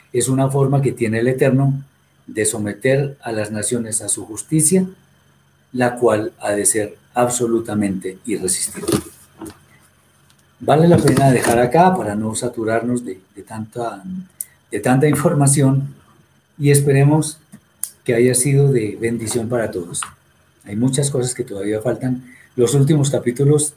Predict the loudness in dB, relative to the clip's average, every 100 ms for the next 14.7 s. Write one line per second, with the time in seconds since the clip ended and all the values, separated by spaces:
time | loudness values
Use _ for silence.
0 | -8 -8 -4 -2 0 0 0 0 -2 -2
1 | -6 -2 0 0 -4 -6 -6 -2 0 -2
2 | -4 -8 -8 -12 _ _ _ _ _ -2
3 | 4 6 4 0 -8 -20 _ _ _ _
4 | _ _ 2 6 6 6 6 4 0 -6
5 | -6 -6 -4 -4 0 0 -2 -6 -12 -16
6 | _ _ _ _ _ _ _ _ _ _
7 | _ _ _ _ _ _ _ _ 2 4
8 | 4 4 6 4 4 2 4 2 0 -4
9 | -2 -2 0 -2 -4 -2 0 0 -4 -10
10 | -14 -20 _ _ _ _ _ _ _ _
11 | _ -10 -6 -2 0 2 2 -2 -4 -4
12 | -4 -4 -4 -4 -6 -6 -6 -6 -8 -6
13 | -10 -16 -20 _ _ _ _ _ -12 -8
14 | -6 -4 -2 -2 -4 -6